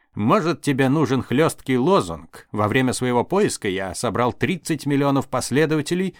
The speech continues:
и четверых покровителей. Только так я сумел выжить". "Прости, колченогого кого?" "Колченогого кислотного клеща. Они кишмя кишат на втором этаже.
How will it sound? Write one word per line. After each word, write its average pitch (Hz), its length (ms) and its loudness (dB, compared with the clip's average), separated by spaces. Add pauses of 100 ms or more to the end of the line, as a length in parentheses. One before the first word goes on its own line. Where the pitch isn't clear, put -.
(140)
и 131 160 0
четверых 123 560 0
покровителей. 127 880 -2 (160)
Только 120 300 0
так - 300 0
я 113 140 0
сумел 104 340 -2
выжить". 87 460 -8 (500)
"Прости, 98 640 -6
колченогого 123 800 0
кого?" 123 600 -2 (300)
"Колченогого 139 800 0
кислотного 127 680 -2
клеща. 127 640 -4 (220)
Они 208 260 2
кишмя 196 600 -2
кишат 117 440 -6
на 113 80 -2
втором 110 420 0
этаже. 90 380 -2